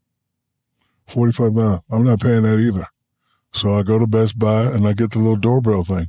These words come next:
and I get the floodlight cam and the, I put 'em on myself. You take red on red, black on black, screw it. So I'm in China one day and my phone kept going off. I'm like,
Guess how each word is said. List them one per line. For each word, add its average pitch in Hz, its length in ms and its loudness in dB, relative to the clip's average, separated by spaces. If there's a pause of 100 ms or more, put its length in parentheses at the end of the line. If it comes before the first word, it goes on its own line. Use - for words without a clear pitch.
and 98 120 -2
I 98 60 0
get 101 180 -4
the 104 80 -4
floodlight 107 460 -2
cam 101 260 0 (120)
and 104 180 0
the, 101 60 -6 (440)
I 127 80 0
put 147 180 0
'em 143 100 0
on 107 120 2
myself. - 480 -2 (680)
You 104 140 -2
take 117 380 0
red 117 260 2
on 120 180 4
red, 120 320 2
black 110 240 0
on 113 140 2
black, 117 240 0
screw 123 380 0
it. 123 80 -6 (340)
So - 140 -2
I'm 127 140 2
in 123 120 2
China 135 400 2
one 104 180 2
day 104 200 2 (180)
and 107 100 -2
my 107 120 2
phone 127 300 -2
kept 110 220 -2
going 104 220 -2
off. 98 120 0
I'm 104 60 2
like, 110 240 -2